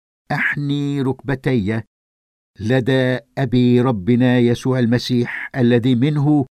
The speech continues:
تسمى كل عشيرة في السماوات وعلى الأرض، لكي يعطيكم بحسب غنى مجده أن تتأيدوا بالقوة بروحه في الإنسان الباطن،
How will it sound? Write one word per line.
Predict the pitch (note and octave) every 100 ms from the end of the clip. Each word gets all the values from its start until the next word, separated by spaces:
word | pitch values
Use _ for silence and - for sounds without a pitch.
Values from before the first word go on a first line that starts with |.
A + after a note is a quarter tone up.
| _ _ _
تسمى | B2+ A#2 E3+ D3+ B2 A#2+ A#2+ A#2 A#2
كل | - E3 C#3 B2 A#2+ A2+
عشيرة | B2 A#2 - C3+ B2+ A#2+ A#2+
في | G#2+
السماوات | A#2+ - B2+ B2 A#2+ C3 C3+ C3 -
وعلى | A2+ A#2+ A#2+
الأرض، | B2 G2+ E2 - - _ _ _ _ _ _ G#2
لكي | B2 - D3
يعطيكم | D3+ C#3+ - G3+ D#3 C3+ A#2+
بحسب | G#2+ B2+ - F3+ - C3+ A2 C3+ B2+ A#2+
غنى | D3 D#3+ B2+ B2+
مجده | E3 E3 C#3+ F3 F#3 D#3 _ _ _ _ -
أن | A#2
تتأيدوا | A#2 C3 D3 - D#3+ B2+ A#2+ A2 A#2+
بالقوة | G#2+ A#2 - - D3+ D3 C3+ D3+ D3 C3 _ _ -
بروحه | A2 A#2 F#2 C#3 D#3 C#3+ D3+ C3 C#3+ C3+
في | C#3
الإنسان | B2 - A#2+ A2+ - C3 C3
الباطن، | B2+ G2 C3 A2+ A2+ E2